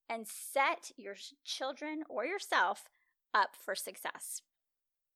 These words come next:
Okay. Number five. This is probably the hardest one, and the one that I've had the most lessons in.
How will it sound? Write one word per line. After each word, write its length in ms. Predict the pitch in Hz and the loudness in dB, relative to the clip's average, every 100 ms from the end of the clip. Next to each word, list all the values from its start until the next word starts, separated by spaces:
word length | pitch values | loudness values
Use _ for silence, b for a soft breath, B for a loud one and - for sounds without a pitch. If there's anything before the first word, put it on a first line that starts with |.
| _ _ _ _ _ _ _ - - - | _ _ _ _ _ _ _ -14 -14 -2
Okay. 240 | 214 - - - _ _ _ B B B B B B _ - | 0 0 -6 -8 _ _ _ B B B B B B _ -6
Number 300 | 339 226 262 | -4 4 4
five. 500 | - 175 - - - _ _ _ | 6 4 2 -8 -16 _ _ _
This 180 | 214 - | -6 -4
is 140 | 247 | -6
probably 580 | - 240 254 277 262 277 | 0 6 8 8 6 6
the 120 | 262 | 6
hardest 560 | 254 220 220 220 - - | 10 8 10 4 2 -4
one, 320 | - 190 - - _ - | -4 -6 -8 -14 _ -4
and 160 | 226 | 0
the 80 | 247 | 2
one 380 | 240 269 285 277 | 6 6 6 6
that 140 | 269 | 8
I've 180 | 247 226 | 10 8
had 300 | 214 214 196 | 8 6 6
the 80 | 202 | 0
most 420 | 196 196 208 - | 0 0 0 -2
lessons 540 | 196 202 - - - | -2 -2 -4 -10 -8
in. 220 | - 277 | -10 -10